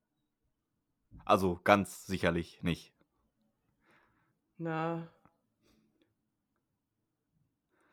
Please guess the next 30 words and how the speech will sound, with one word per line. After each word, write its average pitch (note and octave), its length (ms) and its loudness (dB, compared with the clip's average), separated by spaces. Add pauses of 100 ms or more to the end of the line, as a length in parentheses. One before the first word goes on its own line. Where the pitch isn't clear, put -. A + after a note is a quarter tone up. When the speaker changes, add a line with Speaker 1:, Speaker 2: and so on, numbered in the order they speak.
(360)
Speaker 1:
Ähm. F2 300 -18 (1160)
Aber F3 300 8
zum E3 140 2
Thema D#3+ 260 6
zu C#3+ 100 -2
spät D3 260 2
kommen, C#3 220 4
zu - 80 -10
deiner, A#2 420 6
äh, G2+ 80 2
Fastnachtsparty, A#2+ 600 4
das G#2+ 100 -2
ist - 320 -10
nicht A2 300 -4
so C3+ 460 2
schlimm. A#2+ 340 0
Ich G#2 120 -4
mein, F#2+ 160 0
Fastnacht G2+ 320 -2
geht - 160 -6
ja E2+ 60 2
immer F2 120 0
noch E2 140 -2
bis - 160 -12
Aschermittwoch. - 480 -6
Fängt C#3 220 0
ja G#2 60 4
gerade F2+ 180 0
erst - 200 -10
an. D2+ 120 -10